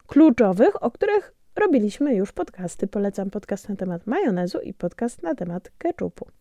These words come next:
Potrzebujemy jedną łyżkę majonezu, dwie łyżki keczupu, pikantnego najlepiej,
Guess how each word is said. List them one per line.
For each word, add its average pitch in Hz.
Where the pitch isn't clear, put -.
Potrzebujemy 196
jedną 269
łyżkę 208
majonezu, 175
dwie 202
łyżki 254
keczupu, 180
pikantnego 180
najlepiej, 180